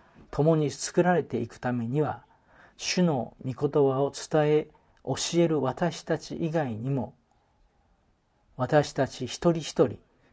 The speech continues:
キリストの賜物の計りに従って、一つ一つの部分が一緒に力を集めないといけません。キリストイエスによって共に作られていく究極的な目的は、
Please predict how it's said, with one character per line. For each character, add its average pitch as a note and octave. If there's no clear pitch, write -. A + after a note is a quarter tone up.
キ -
リ D#3+
ス -
ト D3+
の C#3+
賜 D#3
物 D#3
の C#3
計 E3+
り C3+
に A#2
従 B2
っ A#2
て、 -
一 -
つ -
一 -
つ D3+
の A#2+
部 C3
分 D3+
が -
一 B2+
緒 -
に D3+
力 D3
を D3
集 -
め C3
な A#2
い A#2
と D#3
い B2+
け -
ま G2+
せ -
ん。 F#2
キ -
リ F3
ス -
ト G3
イ G3
エ F3+
ス -
に C#3
よ B2
っ -
て -
共 E3
に E3
作 -
ら F#3
れ F3
て C#3+
い B2
く -
究 F3+
極 F#3
的 E3
な D#3+
目 -
的 -
は、 A2